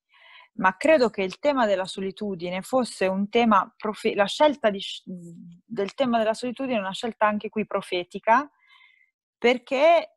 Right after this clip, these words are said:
eh, ci siamo resi conto di quanto questo tema è importante durante l'epidemia di covid. Quante persone hanno sofferto la solitudine?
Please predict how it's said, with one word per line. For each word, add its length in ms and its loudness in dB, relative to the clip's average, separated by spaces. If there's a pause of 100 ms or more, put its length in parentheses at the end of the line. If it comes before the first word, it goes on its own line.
eh, 1300 -8
ci 160 -12
siamo 280 2
resi 280 2
conto 280 0
di 100 -4
quanto 320 0
questo 340 -6
tema 260 2
è 40 -2
importante 920 0
durante 400 0
l'epidemia 500 -2
di 140 -4
covid. 600 0 (800)
Quante 460 4
persone 640 -2
hanno 280 -4
sofferto 760 2
la 120 4
solitudine? 880 -4